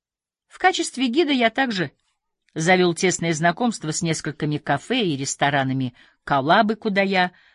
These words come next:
приводил туристов, побуждая их тратить валюту, не скупясь. Среди них были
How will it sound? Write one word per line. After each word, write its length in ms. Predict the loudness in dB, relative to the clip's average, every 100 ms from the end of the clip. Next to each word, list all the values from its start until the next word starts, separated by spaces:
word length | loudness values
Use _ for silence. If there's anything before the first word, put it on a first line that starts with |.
| _
приводил 460 | 0 2 4 2 -2
туристов, 640 | -2 -2 -2 -4 -8 -6
побуждая 560 | -4 -4 -4 -2 0
их 140 | -2 -4
тратить 440 | -2 -2 -2 -6
валюту, 560 | -2 0 0 -6 -10 -16 _ _
не 120 | -8
скупясь. 640 | -6 -6 -8 -6 -6 -6 -12 _ _ _ _ _ _ _
Среди 320 | -2 0 2
них 200 | 2 2
были 420 | 2 2 2 -2